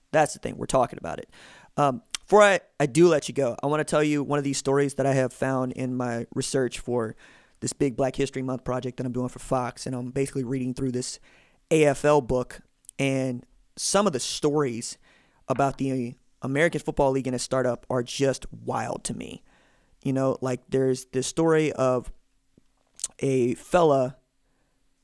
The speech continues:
whose name is, I think it's Ronnie Davison, Ben Davison, right? So Ben Davison played for the Oakland Raiders, and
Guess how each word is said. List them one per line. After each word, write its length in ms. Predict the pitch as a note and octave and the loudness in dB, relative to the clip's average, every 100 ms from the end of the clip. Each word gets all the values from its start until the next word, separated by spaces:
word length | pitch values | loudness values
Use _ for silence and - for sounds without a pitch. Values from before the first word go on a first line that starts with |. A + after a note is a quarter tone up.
| _ - | _ -4
whose 280 | C#3 C#3 | 0 0
name 440 | C3 C#3 C#3+ C#3 C#3 - | 0 -2 0 0 -2 -2
is, 720 | C3+ C3+ C3 B2+ B2 - - _ _ _ - | 0 2 0 -2 -4 -8 -14 _ _ _ -20
I 60 | |
think 420 | - - F3 C#3 - | -20 -10 -6 -6 -6
it's 280 | B2+ - | -8 -8
Ronnie 400 | - C#3+ D3+ D3+ | -8 -6 -4 -4
Davison, 760 | C3+ - - F3 A3 G#3+ - - | -6 -8 -6 -2 0 -2 -6 -4
Ben 260 | C3 G#3 F#3 | 4 4 4
Davison, 480 | C#3 A2 - - - - | 0 -4 -10 -14 -16 -6
right? 280 | B2 C3+ - - - _ - | -2 0 -2 -12 -20 _ -6
So 220 | - C3+ | 2 2
Ben 340 | G2 F#3+ C4 | 4 4 4
Davison 640 | G#3+ F3+ D3+ - D3+ D3 - | 4 2 2 -2 -2 -2 -4
played 260 | - D#3+ D3+ | 2 2 2
for 100 | C#3+ | 0
the 120 | C3+ | 0
Oakland 440 | C#3 E3 C#3 B2 | 2 2 0 -6
Raiders, 480 | A#2+ C3 A2+ - - - _ _ _ _ | -2 -2 -2 -6 -14 -18 _ _ _ _
and 400 | C#3+ C3 B2 B2+ | -4 -2 -2 -4